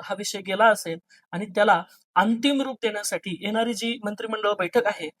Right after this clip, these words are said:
या बैठकीची त्याला मान्यता लागत असते आणि मंत्रिमंडळाच्या बैठकीमध्ये हा सर्व निर्णय घेण्यात येईल, असं राज्याच्या मुख्यमंत्र्यांनी इथं स्पष्ट सांगितलेलं आहे. सामान्य प्रशासन विभाग हा केवळ औपचारिक नाही,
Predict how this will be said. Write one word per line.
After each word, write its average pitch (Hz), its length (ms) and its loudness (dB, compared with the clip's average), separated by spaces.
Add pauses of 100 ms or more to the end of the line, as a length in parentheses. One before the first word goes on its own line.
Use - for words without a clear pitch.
(220)
या 208 140 2
बैठकीची 220 540 -4
त्याला 226 180 0
मान्यता 196 380 -2
लागत 185 280 -2
असते 160 280 -4 (300)
आणि 170 120 -2
मंत्रिमंडळाच्या 254 800 6
बैठकीमध्ये 226 580 2
हा 214 100 -4
सर्व 254 300 2
निर्णय 226 320 0
घेण्यात 202 340 -6
येईल, 180 160 -6 (280)
असं 190 200 -2
राज्याच्या 202 380 -2
मुख्यमंत्र्यांनी 196 600 -6
इथं 208 160 -10
स्पष्ट 202 340 -8
सांगितलेलं 180 460 -2
आहे. 165 200 0 (1000)
सामान्य 226 480 6
प्रशासन 226 480 0
विभाग 202 280 2 (340)
हा 208 180 0
केवळ 233 280 6
औपचारिक 233 500 2
नाही, 175 280 -2